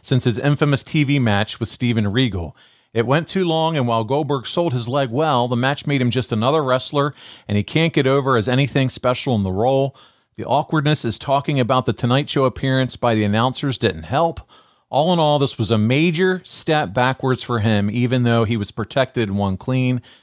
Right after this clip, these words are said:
There was a cool spot where Goldberg went for the spear and Bigelow jumped out of the ring to avoid it. When he got back in, he got speared twice and pinned after a jackhammer.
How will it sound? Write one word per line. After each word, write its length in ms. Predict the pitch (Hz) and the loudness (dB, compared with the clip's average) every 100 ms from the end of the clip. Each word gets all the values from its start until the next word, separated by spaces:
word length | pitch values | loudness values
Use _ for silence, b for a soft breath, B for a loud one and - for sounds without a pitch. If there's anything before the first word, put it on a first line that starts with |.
| b b | b b
There 120 | 107 | -2
was 180 | 156 233 | 0 -2
a 40 | |
cool 200 | - 254 | 0 0
spot 400 | - - 123 160 | 0 0 0 0
where 140 | 156 131 | -2 0
Goldberg 440 | 151 156 156 147 | 0 0 0 0
went 240 | 123 151 | 0 -2
for 120 | - 135 | 0 -2
the 40 | |
spear 440 | - - 139 143 | -2 0 2 2
and 180 | 110 101 | 2 0
Bigelow 400 | 98 147 151 143 | 0 0 2 2
jumped 420 | 110 - 175 208 - | 0 0 0 0 0
out 160 | 139 147 | 0 2
of 80 | |
the 80 | 123 | 2
ring 240 | 120 135 135 | 2 2 0
to 120 | - | 0
avoid 360 | 104 101 143 127 | 0 2 2 2
it. 180 | 110 B B B B | 0 B B B B
When 140 | 107 | -2
he 40 | 107 | 0
got 300 | 123 131 - | 0 -2 0
back 260 | 135 127 | -2 0
in, 160 | 135 123 | 0 2
he 100 | 117 | 2
got 220 | 110 107 | 0 -2
speared 380 | - - 170 180 | -4 -2 -2 -2
twice 400 | - 131 127 120 | 0 2 2 0
and 160 | 110 98 | -4 -2
pinned 260 | 127 123 | -2 2
after 280 | 113 98 92 | 2 0 -4
a 40 | |
jackhammer. 680 | 85 104 104 - 104 101 98 | -4 -2 -2 -4 -2 -2 -4